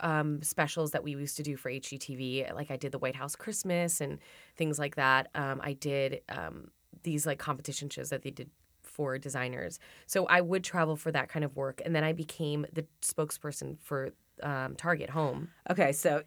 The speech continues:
Speaker 2: yeah, that's when I had the moment where we sort of lost touch, <laughs> and all of a sudden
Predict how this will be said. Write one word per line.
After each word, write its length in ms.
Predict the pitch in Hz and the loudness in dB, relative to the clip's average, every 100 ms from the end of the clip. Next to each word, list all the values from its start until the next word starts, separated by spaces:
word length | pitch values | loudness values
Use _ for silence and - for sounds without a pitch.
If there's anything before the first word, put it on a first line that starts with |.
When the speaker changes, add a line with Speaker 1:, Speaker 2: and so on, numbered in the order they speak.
| _ | _
Speaker 2:
yeah, 200 | 170 175 - | 4 4 8
that's 400 | 202 214 285 - | 12 12 10 6
when 140 | 302 | 10
I 100 | 277 | 12
had 220 | 233 233 202 | 12 10 8
the 60 | |
moment 500 | 208 185 180 165 156 | 8 8 8 6 4
where 240 | 170 160 160 | 6 6 6
we 160 | 165 208 | 2 0
sort 240 | 196 214 | 4 4
of 80 | 196 | 4
lost 320 | 175 160 165 | 6 6 4
touch, 500 | - 131 127 139 - - | 2 4 4 0 0 -2
<laughs> 80 | - | 4
and 520 | 160 170 185 185 220 | 10 10 10 10 10
all 80 | 190 190 | 10 8
of 80 | |
a 60 | 190 | 4
sudden 480 | 185 214 190 185 | 6 8 8 6